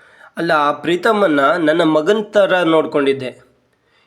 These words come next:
ಈ ಥರ ಮಾಡ್ತಾನೆ ಅಂತ ನನಗೆ ಗೊತ್ತಿರಲಿಲ್ಲ" ಅಂತ ಜ-, ಹೇಳ್ತಾ ಇರ್ತಾರೆ ಅವರು. "ಈಗ ಎಲ್ಲಿದ್ದಾರೆ ಪ್ರೀತಮ್?" ಅಂತ ಕೇಳ್ತಾರೆ. "ವೇದ ಪ್ರೀತಮ್ ಮನೆಯಲ್ಲೇ ಇದ್ದಾಳೆ" ಅಂತ ವಿಷ್ಣು ಅವರು ಹೇಳ್ತಾರೆ. "ಬನ್ನಿ, ಹಾಗೋ-, ಹಾಗಾದ್ರೆ ಹೋಗಿ ನೋಡೋಣ" ಅಂತ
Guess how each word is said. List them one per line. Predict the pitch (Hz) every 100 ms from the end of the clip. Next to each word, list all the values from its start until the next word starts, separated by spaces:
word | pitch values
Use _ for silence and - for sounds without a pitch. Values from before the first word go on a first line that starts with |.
| _
ಈ | 170 233
ಥರ | 233 214
ಮಾಡ್ತಾನೆ | 196 185 160 175 170
ಅಂತ | 160
ನನಗೆ | 160 156 151 147
ಗೊತ್ತಿರಲಿಲ್ಲ" | 147 160 156 147 143
ಅಂತ | 143 143 135
ಜ-, | 131 135 127 - - _ -
ಹೇಳ್ತಾ | 156 156
ಇರ್ತಾರೆ | 151 127 139 135
ಅವರು. | 131 165 147 131 - _ _ _ _ _ _ _
"ಈಗ | 160 180
ಎಲ್ಲಿದ್ದಾರೆ | 180 175 175 170 160 151
ಪ್ರೀತಮ್?" | 127 151 143 143 131 123 - _
ಅಂತ | 143 135
ಕೇಳ್ತಾರೆ. | 147 143 - 139 139
"ವೇದ | 165 165 170 175 165 147 - - _ _ _
ಪ್ರೀತಮ್ | 147 151 170 170
ಮನೆಯಲ್ಲೇ | 160 156 151 147
ಇದ್ದಾಳೆ" | 135 143 151
ಅಂತ | 160 143 139 139 - - -
ವಿಷ್ಣು | 147 185 165
ಅವರು | 143 147
ಹೇಳ್ತಾರೆ. | 135 135 123 120 - _ - - _ _ _ - - 160
"ಬನ್ನಿ, | 170 202
ಹಾಗೋ-, | 185 160 165 160 151
ಹಾಗಾದ್ರೆ | 135 151 151 139 151
ಹೋಗಿ | 143 151 151
ನೋಡೋಣ" | 147 151 147 143
ಅಂತ | 135 135